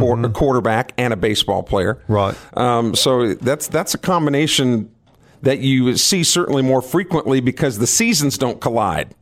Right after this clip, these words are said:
Speaker 2: You know, you got football
Speaker 1: Right.
Speaker 2: in the fall and then baseball in the spring. You
Speaker 1: Right.
Speaker 2: rarely will find that, that football, basketball combination, although DeMar Dotson, you know, who played for Southern Miss, he played basketball and football in it with the Tampa Bay Bucks and where, wherever he is now. He may still be with the Bucks, I'm not
Speaker 1: Right.
Speaker 2: sure. But,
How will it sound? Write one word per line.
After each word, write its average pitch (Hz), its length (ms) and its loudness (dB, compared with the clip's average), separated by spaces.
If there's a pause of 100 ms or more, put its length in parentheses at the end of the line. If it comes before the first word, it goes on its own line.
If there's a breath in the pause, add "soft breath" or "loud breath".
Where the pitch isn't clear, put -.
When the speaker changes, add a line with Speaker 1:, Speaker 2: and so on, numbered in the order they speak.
Speaker 2:
You 123 100 2
know, 120 80 2
you 123 120 2
got 117 140 0
football 135 380 0
Speaker 1:
Right. 127 60 0
Speaker 2:
in 117 60 0
the 113 80 -2
fall 127 340 0
and 113 80 2
then 110 120 2
baseball 110 440 0
in 98 60 2
the 98 80 2
spring. 117 360 -2
You 104 80 2
Speaker 1:
Right. 120 140 2
Speaker 2:
rarely 135 220 0
will 110 120 0
find 113 300 0
that, 104 240 -2 (480 loud breath)
that 113 220 0
football, 117 720 0 (100)
basketball 131 800 -2
combination, 107 640 0
although 131 300 2
DeMar 123 380 2
Dotson, 131 540 -2 (580 soft breath)
you - 80 2
know, 120 80 2
who 127 100 2
played 123 300 0
for 117 100 0
Southern 117 340 0
Miss, 107 400 -2 (160)
he 110 120 0
played 117 420 -2
basketball 107 640 -2
and 107 500 -2
football 117 400 0
in 110 120 -2
it - 120 -18
with 104 180 -2
the - 60 -6
Tampa 113 300 -2
Bay 107 160 0
Bucks 107 380 -2
and 104 120 0
where, 104 140 2
wherever 104 400 2
he 104 160 2
is 101 320 0
now. 98 320 0
He 98 120 0
may 107 160 2
still 113 200 -2
be 107 120 -2
with 92 100 -4
the 98 80 -4
Bucks, 92 280 -4
I'm 104 80 0
not 98 120 2
Speaker 1:
Right. 101 100 2
Speaker 2:
sure. 107 160 0
But, 92 220 -2